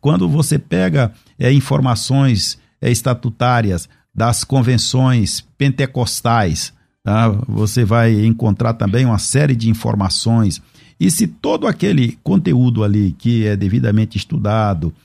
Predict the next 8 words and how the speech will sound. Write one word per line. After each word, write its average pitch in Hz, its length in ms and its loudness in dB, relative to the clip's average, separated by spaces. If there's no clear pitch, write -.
tá? 98 400 0
É 104 180 0
organizado, 104 1200 0
a 104 260 0
intenção, 175 1000 2
tá? 107 220 0
A 120 80 2
intenção 117 680 2